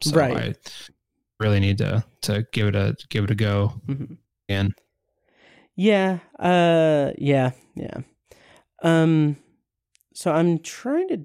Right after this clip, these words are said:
Speaker 2: dig up my top nineteen. Um, okay, so,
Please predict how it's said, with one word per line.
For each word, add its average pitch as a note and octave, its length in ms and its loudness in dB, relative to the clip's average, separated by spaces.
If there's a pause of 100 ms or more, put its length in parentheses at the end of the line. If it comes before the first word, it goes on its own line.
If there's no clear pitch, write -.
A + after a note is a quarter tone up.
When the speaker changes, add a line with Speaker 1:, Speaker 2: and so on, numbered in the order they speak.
(120)
Speaker 2:
dig F3+ 260 -2
up C#3+ 480 -4
my C3 680 -4
top D3 540 -8
nineteen. C3+ 1400 -4 (840)
Um, C#3+ 720 0
okay, E3+ 300 0
so, D#3+ 400 2